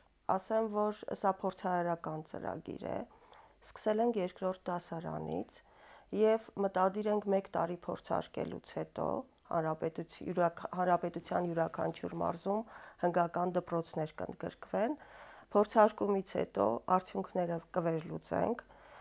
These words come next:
և, ը, կփորձենք նաև տարածել մյուս, ը, մ, դպրոցների համար, որովհետև շատ կարևորում ենք ընթերցողական որակների զարգացումը։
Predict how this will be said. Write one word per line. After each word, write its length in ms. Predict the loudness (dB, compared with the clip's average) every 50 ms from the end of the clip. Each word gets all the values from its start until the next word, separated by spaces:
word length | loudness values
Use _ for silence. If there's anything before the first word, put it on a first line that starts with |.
| -20 -10 -4
և, 480 | 0 0 2 4 6 6 6 4 2 0
ը, 160 | 2 4 4 4 4 2 0
կփորձենք 640 | -2 -2 2 4 4 4 6 4 4 4 4 4
նաև 280 | 4 4 4 2 2 2
տարածել 580 | 0 2 2 2 0 0 0 0 0 0 0 -2 -6 -4
մյուս, 420 | -2 0 0 2 2 0 0 -4 -6 -6
ը, 160 | -6 -4 -2 -2 -2 -2 -2 -2 -2 -4 -6 -8 -16 _ -20 -20 _
մ, 280 | -12 -8 -6 -4 -4 -4 -4 -6 -6 -6 -6 -6 -6 -6 0
դպրոցների 840 | 0 2 2 4 4 2 2 2 0 -2 0 0 0 0 0 0 0 -2 -6 -10 -18 _ _ -16 -4 2
համար, 520 | 2 4 4 4 2 2 0 -2 -4 -10 -16 -20 -20 -20 -20 -20 -20 -20 -20 -20 -20 -8 -4 0
որովհետև 600 | 4 4 4 4 4 0 -2 0 0 -2 -2 0
շատ 240 | 0 0 0 0
կարևորում 760 | -2 0 0 2 2 2 0 0 -2 -2 -2 -2 -2 0 0
ենք 220 | 0 0 0 -2 -4
ընթերցողական 960 | -4 -2 -2 -4 -4 -4 -4 -4 0 2 0 0 2 2 2 2 2 0 -2
որակների 680 | -2 0 0 2 0 0 0 -2 -2 0 0 -2 -4
զարգացումը։ 880 | -4 -2 -2 -2 -2 0 -2 -2 -2 -2 -4 -6 -6 -4 -4 -2 -4